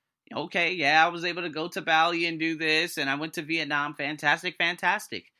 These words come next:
Two thousand and seventeen, that was a really tough character building year, but I went to the Maldives, and I was able to do this and that, and two thousand and eighteen, that's when I came here.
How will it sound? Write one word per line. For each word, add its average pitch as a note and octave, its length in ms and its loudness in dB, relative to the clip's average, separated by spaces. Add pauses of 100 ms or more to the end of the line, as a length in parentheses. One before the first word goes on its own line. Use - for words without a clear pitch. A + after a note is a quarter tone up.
(360)
Two - 140 -14
thousand B2 340 -4
and A#2+ 80 -6
seventeen, C#3 420 -6
that C3 120 -4
was A#2+ 120 -10
a A#2+ 60 -8
really C#3+ 460 -8
tough - 320 -14
character C3 400 -10
building A#2+ 560 -10 (100)
year, D3 480 -6
but G2+ 100 -10
I G#2+ 60 -4
went A#2+ 180 -12
to B2 60 -16
the G#2+ 60 -14
Maldives, D3 640 -12
and G#2+ 100 -10
I F#2+ 60 -8
was G#2 160 -14
able G2 180 -12
to G2 60 -18
do F2+ 160 -14
this G#3 360 0
and - 120 -20
that, G#3+ 320 4
and F#2+ 220 -16 (420)
two - 120 -16
thousand C3+ 340 -6
and C#3 80 -6
eighteen, D#3 320 -10
that's C3+ 200 -10
when C#3 60 -12
I C3+ 100 -10
came C#3+ 240 -12
here. F3 320 -18